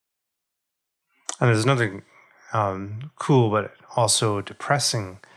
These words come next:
aspect of those. Um, if you think of, like, the university cold rooms as an archive of archives, and of all the, uh, lake sediments of lakes that no longer exist,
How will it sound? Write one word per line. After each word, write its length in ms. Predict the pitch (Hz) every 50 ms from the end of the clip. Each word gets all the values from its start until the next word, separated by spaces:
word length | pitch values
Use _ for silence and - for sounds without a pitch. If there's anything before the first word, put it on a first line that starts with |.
| - - - - - _ _ -
aspect 520 | - 107 104 98 - - 110 104 - -
of 260 | - 110 110 104 98 104
those. 540 | 110 107 107 104 101 98 92 95 95 -
Um, 580 | - - 117 110 101 98 95 95 92 92 95 95 _ - - -
if 100 | 120 -
you 80 | - 101
think 160 | 107 101 -
of, 160 | - 98 -
like, 240 | 101 98 95 - -
the 380 | - 98 92 92 92 92 92 - _ _ _ _ _ _ _ _ _ _ _ _ -
university 460 | 117 110 101 107 107 - - - 101
cold 300 | - - - 117 107 104
rooms 400 | 101 95 98 95 95 92 - -
as 120 | 98 87
an 100 | 95 101 - - -
archive 400 | 120 113 - - 110 98 98 101
of 100 | 101 92
archives, 760 | 101 101 104 101 - 113 104 92 98 101 107 120 - - - - _ - - - - - _ _
and 80 | - 110
of 120 | 104 104
all 240 | 110 107 107 107 107
the, 360 | 98 104 110 104 101 101 101
uh, 360 | 98 95 95 98 98 101 107 117 - _ _ _ _ _ _ _ _ _ _ _ _ _ _ _ _ _ _ _
lake 360 | - 107 104 113 117 107 - -
sediments 600 | - - 113 101 101 101 101 95 85 - - -
of 760 | - 110 113 107 101 101 101 98 95 98 98 - - - - - - - _ _ _ _ _ _ _
lakes 280 | - 117 120 107 - -
that 100 | 127 113
no 160 | 110 113 113
longer 300 | 113 113 113 117 110 110
exist, 680 | 110 104 107 101 117 139 135 - - - - - -